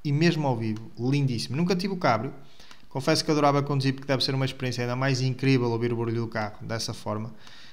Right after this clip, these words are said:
mas é um carro delicioso. Não vejo a altura de ter outro, mas confesso que para o valor acaba por me fugir assim um bocadinho, que depois dá para comprar outros carros também absolutamente fantásticos,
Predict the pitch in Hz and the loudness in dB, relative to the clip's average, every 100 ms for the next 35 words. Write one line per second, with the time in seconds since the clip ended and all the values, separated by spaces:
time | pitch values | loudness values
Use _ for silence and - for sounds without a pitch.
0 | - 143 147 160 160 - - 160 151 151 | -12 -2 4 6 4 0 0 0 2 4
1 | 147 131 139 170 180 156 147 139 - - | 2 0 0 2 2 4 4 2 -4 -14
2 | - - - 175 202 202 214 214 180 196 | -16 -10 2 6 8 8 6 6 4 2
3 | 180 185 160 147 143 - - - 151 156 | 2 4 6 6 2 -10 -12 -6 2 2
4 | - 165 143 156 147 - - - 190 185 | 2 0 2 4 4 0 -4 4 6 6
5 | 180 170 165 180 180 - - - - - | 6 6 6 4 0 -10 -12 -12 -14 -14
6 | - 156 143 175 175 175 170 165 147 - | -8 -6 0 2 4 2 0 0 0 -2
7 | 143 156 151 147 147 143 143 147 143 - | 2 4 2 0 -2 0 0 0 -2 -4
8 | 156 147 143 143 160 143 147 143 139 131 | -4 -4 -4 -4 -2 0 4 4 4 0
9 | - 131 - - 127 127 123 - 127 117 | -2 -2 -2 -4 -2 -2 -4 -4 -4 -6
10 | - 139 131 - 123 123 - 131 - - | -2 0 0 2 2 2 0 -4 -6 -12